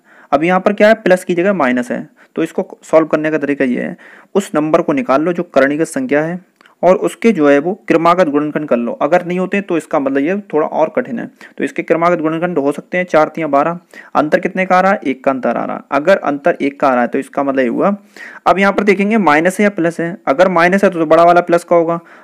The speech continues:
अगर यहाँ पर प्लस है तो, अगर यहाँ पर प्लस है तो इसका मतलब बड़ा वाला प्लस का होगा, अगर यहाँ माइनस है तो इसका मतलब हुआ बड़ा वाला माइनस का होगा।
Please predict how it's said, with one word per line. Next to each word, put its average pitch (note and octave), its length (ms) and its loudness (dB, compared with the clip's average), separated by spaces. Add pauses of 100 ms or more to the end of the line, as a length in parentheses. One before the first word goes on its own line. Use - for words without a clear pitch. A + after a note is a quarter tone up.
(100)
अगर E3 240 2
यहाँ F#3+ 200 2
पर G#3+ 160 2
प्लस F#3+ 360 2
है F3 180 2
तो, - 280 -6 (260)
अगर D#3+ 200 2
यहाँ G3+ 120 4
पर G3+ 100 0 (240)
प्लस F#3+ 260 0
है D#3 140 0
तो - 180 -6
इसका - 300 -6
मतलब F#3 240 0
बड़ा D#3+ 160 6
वाला F3 200 6
प्लस E3+ 240 -4
का - 120 0
होगा, F3+ 260 0 (460)
अगर E3+ 240 2
यहाँ A#3+ 120 4
माइनस F#3+ 380 2
है F#3+ 80 4
तो D#3+ 120 -2
इसका D#3+ 240 -4
मतलब D#3 240 0
हुआ E3+ 200 2
बड़ा C#3+ 240 2
वाला D3 320 0
माइनस C3+ 460 -4
का - 120 -4
होगा। G2+ 300 -6